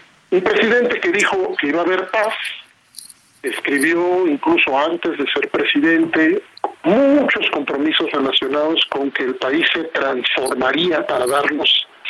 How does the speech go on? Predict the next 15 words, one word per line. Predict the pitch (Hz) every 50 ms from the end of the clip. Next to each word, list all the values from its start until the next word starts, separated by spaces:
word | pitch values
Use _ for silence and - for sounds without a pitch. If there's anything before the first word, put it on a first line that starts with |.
| -
seguridad, | - 143 127 139 127 131 160 170 - -
justicia | - - - - - 165 - - 208 202
y | 190
paz, | - 196 180 185 - 539 - - - - - - - - - - - - - - - - - - - -
y | - 190
que | 185 233
en | 214 226 240
este | 247 240 285
momento | 240 220 220 202 202 196 190 185 190 220 -
nos, | - - 156 143 - - - -
nos | - 311 302 -
colocamos | - - - - - - - 156 160 185 208 220 - - - - - -
en | - 143 135 135 139 -
lo | 139 -
que | - - 139 139 143 143 139 139 139 135 139 -